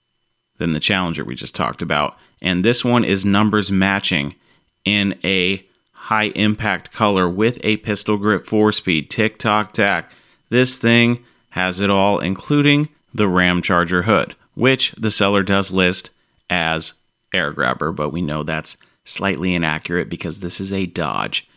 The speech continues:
and Dodges had Ramchargers and Plymouth had the air grabber. But we're just being Mopar picky, folks. The car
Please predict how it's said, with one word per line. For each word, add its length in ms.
and 180
Dodges 400
had 140
Ramchargers 840
and 160
Plymouth 420
had 160
the 100
air 120
grabber. 380
But 120
we're 180
just 200
being 180
Mopar 420
picky, 240
folks. 340
The 100
car 480